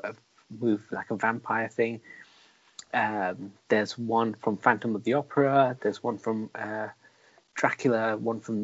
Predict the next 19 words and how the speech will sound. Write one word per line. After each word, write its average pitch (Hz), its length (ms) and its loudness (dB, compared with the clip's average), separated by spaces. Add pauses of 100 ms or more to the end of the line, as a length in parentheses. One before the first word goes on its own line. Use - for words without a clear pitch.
movie 113 180 -2
Cat - 320 -2
People. 127 460 4
So 123 220 -2 (160)
they've, 135 260 8
they've - 140 2
taken, 170 360 4
like, 131 360 -2 (400)
uh, 113 240 0 (240)
first 135 320 2
names 123 260 2
or 104 40 -2
surnames 131 560 2
and 127 140 -6
they've 113 140 -8
given 113 240 2
it - 160 -10
to 117 120 -4
people. 127 380 0